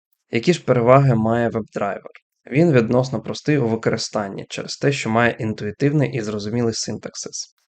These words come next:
Також він доволі гнучкий в плані підтримування різних мов програмування. Тобто ми можемо писати тести, використовуючи WebDriver,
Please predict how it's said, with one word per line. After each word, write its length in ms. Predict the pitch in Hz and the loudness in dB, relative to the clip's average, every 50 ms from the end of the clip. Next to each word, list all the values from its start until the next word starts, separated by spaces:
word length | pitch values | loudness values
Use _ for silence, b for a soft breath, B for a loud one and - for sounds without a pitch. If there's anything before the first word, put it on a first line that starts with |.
| _ - | _ 2
Також 300 | 147 165 180 165 - - | 4 4 4 2 0 -4
він 160 | 123 123 120 | -4 -4 -2
доволі 320 | 131 117 117 127 127 120 | 0 2 2 4 4 2
гнучкий 460 | 113 - 123 110 - - - 143 151 | 2 0 -2 -4 -4 -4 -2 -2 -2
в 60 | 151 147 - | -2 -2 -4
плані 300 | - 120 113 113 110 107 | -4 -2 0 0 -2 -4
підтримування 800 | - _ _ _ - - 143 143 151 135 127 120 113 113 110 | -6 _ _ _ -4 0 2 2 2 2 2 0 0 -2 -4
різних 320 | 107 120 123 123 120 113 - - | -4 -4 -4 -4 -4 -8 -8 -6
мов 140 | 120 117 - - | -6 -6 -6 -8
програмування. 720 | - - 104 104 110 110 110 107 104 110 104 101 - - - _ _ _ | -10 -10 -6 -4 -4 -2 -2 -4 -4 -6 -10 -12 -14 -18 -20 _ _ _
Тобто 240 | - 113 - - 117 | -10 -8 -4 -2 0
ми 140 | 120 131 135 | 4 6 6
можемо 400 | 131 123 123 113 117 113 110 107 | 6 6 4 2 2 -2 -4 -4
писати 500 | - - - - - 113 110 110 - - | -6 -8 -8 -4 -2 -2 -2 -2 -4 -8
тести, 380 | - - 123 120 - - - 110 | -8 -8 -8 -8 -8 -8 -10 -10
використовуючи 760 | 110 107 - - 131 - - - 120 113 110 107 - - | -12 -10 -12 -12 -12 -12 -10 -8 -6 -6 -6 -8 -8 -10
WebDriver, 560 | 110 110 110 - - 156 170 170 165 147 139 | -10 -10 -10 -4 0 2 4 4 4 2 -2